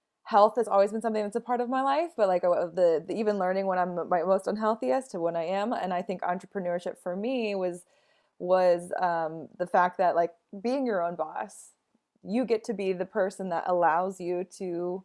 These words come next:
either have a really healthy relationship with your job or a really, a really crappy relationship with your job. So, uh, within,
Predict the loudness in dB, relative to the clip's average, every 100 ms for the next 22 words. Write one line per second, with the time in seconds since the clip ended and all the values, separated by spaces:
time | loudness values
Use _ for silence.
0 | _ _ -4 0 0 0 -2 -2 -2 0
1 | 0 0 0 0 0 -2 0 -2 -6 -6
2 | -6 -6 -6 -4 -2 -2 -2 0 0 0
3 | 0 -4 -8 _ _ _ _ _ _ -10
4 | -2 0 -2 -8 -12 -8 -6 -6 -8 -10
5 | -10 -8 -6 -2 0 -2 -2 -2 -2 -4
6 | -4 -4